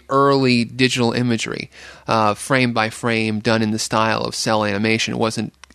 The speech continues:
you know, completely outputted in the same way that we would today. That technology wasn't really that advanced in the nineteen eighties.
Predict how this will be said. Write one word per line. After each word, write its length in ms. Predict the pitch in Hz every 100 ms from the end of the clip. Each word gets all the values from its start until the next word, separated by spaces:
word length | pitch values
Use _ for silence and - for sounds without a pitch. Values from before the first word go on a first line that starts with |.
| _
you 100 | 120
know, 60 | 107
completely 500 | 117 - 123 110 - 123
outputted 560 | 120 - 131 113 113
in 80 | 110
the 80 | 107
same 300 | - 110 110
way 220 | 113 110 - -
that 100 | 123
we 60 | 117
would 220 | 113 110
today. 240 | 110 117
That 340 | 113 135 120 -
technology 480 | 139 127 110 110
wasn't 380 | 110 110 110 -
really 260 | 123 113 110
that 400 | 135 143 131 - -
advanced 720 | 120 117 123 123 - - - - - - -
in 100 | 117
the 60 | 110
nineteen 360 | 107 - 110
eighties. 340 | 101 98 104